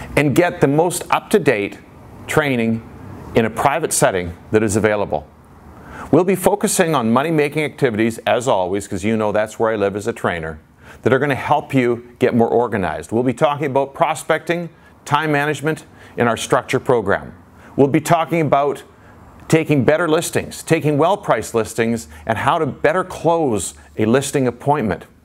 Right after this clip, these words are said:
with the right price. And I'll be talking about technology, which technologies to put together, which technology to use simply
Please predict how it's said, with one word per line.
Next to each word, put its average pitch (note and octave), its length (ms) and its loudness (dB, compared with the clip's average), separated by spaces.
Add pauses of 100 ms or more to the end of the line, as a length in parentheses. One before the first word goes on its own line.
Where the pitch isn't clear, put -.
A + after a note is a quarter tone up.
with G#2+ 140 0
the A2+ 80 2
right A#2 300 0
price. F2+ 460 -2 (680)
And - 40 4
I'll D#3 120 2
be D3 100 0
talking E3 300 2
about D3+ 220 2
technology, C3+ 720 0 (200)
which D3 220 0
technologies D#3 720 0
to - 80 -6
put D3 180 0
together, D3 440 0 (400)
which C#3+ 200 2
technology C#3 500 0
to C3 100 0
use C#3+ 340 2
simply A#2 540 0